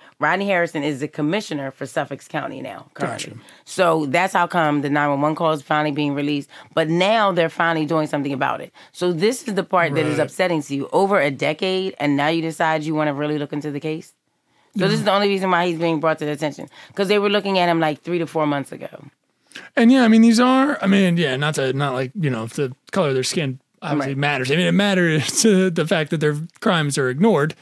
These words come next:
Speaker 1: Basically.
Speaker 2: uh, to that point. But, you know, these are all, I mean, you got an Asian un-, unidentified male.
Speaker 1: Yep.
Speaker 2: And then a lot of, you know, I, possibly white people in there, you know, but at
Speaker 1: Right.
Speaker 2: the same time, they just don't, they
Speaker 1: And
Speaker 2: just
Speaker 1: the
Speaker 2: don't care
Speaker 1: girls
Speaker 2: 'cause
Speaker 1: were
Speaker 2: they're
Speaker 1: petite.
Speaker 2: escorts.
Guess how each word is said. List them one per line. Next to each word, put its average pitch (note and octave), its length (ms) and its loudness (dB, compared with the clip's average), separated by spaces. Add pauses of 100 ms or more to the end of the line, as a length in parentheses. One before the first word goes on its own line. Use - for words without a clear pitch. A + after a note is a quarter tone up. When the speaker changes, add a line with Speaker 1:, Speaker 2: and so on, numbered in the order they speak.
(200)
Speaker 1:
Basically. E3 200 2
Speaker 2:
uh, D3 460 2
to E3 120 -2
that F3+ 180 0
point. C#3 240 -2
But, G3 240 0
you A#3 80 0
know, E3+ 100 2
these F#3+ 260 0
are G3+ 140 2
all, G#3 340 2
I F#3 60 0
mean, F#3 260 4
you E3 140 -2
got D#3+ 140 0
an C#3+ 160 -4
Asian F#3+ 320 0
un-, F3+ 240 0 (180)
unidentified D#3 640 -2
male. C#3 600 -2 (160)
Speaker 1:
Yep. C3+ 180 -6 (240)
Speaker 2:
And C#3+ 320 -2
then C#3 100 0
a C#3 80 -2
lot D3 280 -2
of, D3 120 -6
you G#3+ 60 -2
know, C#3+ 220 -2
I, C#3 180 -4 (320)
possibly D3+ 480 -4
white D3 280 -4
people D3+ 480 -2
in D3+ 100 -2
there, C#3+ 380 -2
you F3+ 180 -2
know, C3 320 -4
but D#3 240 0
at D3 60 2
Speaker 1:
Right. C3+ 60 0
Speaker 2:
the D#3 60 -2
same F#3+ 300 0
time, D3 260 -2
they D3 80 -2
just D3 220 -4
don't, D3 340 -2 (400)
they F#3 100 0
Speaker 1:
And B3 40 6
Speaker 2:
just B3+ 60 4
Speaker 1:
the A#3 80 6
Speaker 2:
don't G#3+ 60 4
care A3+ 80 4 (100)
Speaker 1:
girls - 20 2
Speaker 2:
'cause G#3 140 2
Speaker 1:
were G#3+ 100 4
Speaker 2:
they're C4 80 4
Speaker 1:
petite. A#3+ 140 2
Speaker 2:
escorts. - 320 -10